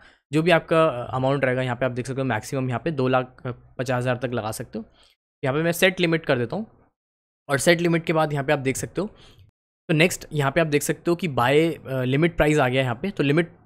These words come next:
लिमिट का मतलब यही रहता है कि एक सेट, मतलब एक प्राइस पे जाके आप इसको बाय कर सकते हो। अगर जैसे आप अभी, जैसे आप करंट प्राइस देख सक-, देख सकते हो Bitcoin का भी थर्टी थ्री लैक्स सिक्सटीन थाउजेंड यहाँ पे अभी चल रहा है। अ, कल को जैसे होता,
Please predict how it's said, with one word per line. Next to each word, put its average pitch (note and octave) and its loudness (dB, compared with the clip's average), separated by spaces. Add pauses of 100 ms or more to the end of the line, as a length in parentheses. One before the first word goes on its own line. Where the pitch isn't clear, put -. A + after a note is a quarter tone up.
(120)
लिमिट D#3+ 2
का F#3 2
मतलब F3+ 0
यही D3 2
रहता D#3 0
है E3 0
कि E3+ -6
एक F3 0
सेट, - 0 (220)
मतलब D3+ -2
एक E3 0
प्राइस D3+ 2
पे F#3 -2
जाके D#3 2
आप D3 -2
इसको D3 -6
बाय A#2+ 0
कर D3 0
सकते D3 -6
हो। F3 -2
अगर C#3 -6
जैसे C3+ 0
आप D3 2
अभी, D3 -2
जैसे C3 -2
आप C3+ 0
करंट C3+ 0
प्राइस C#3+ 0
देख C3 -4
सक-, - -16
देख C3 -2
सकते C#3+ -2
हो C3+ 0
Bitcoin C3 -2
का C#3 2
भी C3+ -2
थर्टी C3 -2
थ्री D3+ -2
लैक्स B2+ -2 (380)
सिक्सटीन D#3+ -2
थाउजेंड C#3+ 0
यहाँ C3 -2
पे C#3+ 2
अभी C3 0
चल A#2 0
रहा A2 -4
है। E3+ -8 (480)
अ, B2+ 0
कल D3 2
को E3+ 2
जैसे E3 4
होता, D3+ 4